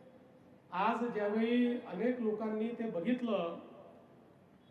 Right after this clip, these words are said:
मी तर नाही बघितलं, मी आपले कार्यक्रम करत होतो, मला अनेकांनी सांगितलं की राज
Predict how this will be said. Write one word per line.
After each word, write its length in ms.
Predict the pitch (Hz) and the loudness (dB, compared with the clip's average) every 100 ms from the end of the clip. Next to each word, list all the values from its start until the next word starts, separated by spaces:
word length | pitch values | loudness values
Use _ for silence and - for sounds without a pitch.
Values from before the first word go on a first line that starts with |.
| - - - | -20 -20 -12
मी 140 | 175 202 | -6 -2
तर 40 | |
नाही 180 | 226 254 | 0 2
बघितलं, 380 | 226 196 185 190 | 2 0 -2 -4
मी 100 | 196 | -4
आपले 220 | 185 214 | -4 -4
कार्यक्रम 440 | 202 196 220 254 | -4 -2 0 0
करत 260 | 226 214 190 | 0 0 -2
होतो, 460 | 180 170 160 160 - - - - - - | -4 -4 -4 -6 -10 -20 -20 -20 -20 -8
मला 160 | 247 247 | -2 0
अनेकांनी 560 | 233 254 254 240 247 | 2 2 2 0 0
सांगितलं 560 | 226 208 220 220 233 247 | -2 -4 -6 -6 -4 -4
की 320 | 233 233 240 233 269 - - - - - - - - - - - - | -6 -8 -8 -10 -12 -14 -18 -20 -20 -20 -20 -20 -20 -20 -20 -20 -10
राज 240 | 202 254 | -6 -6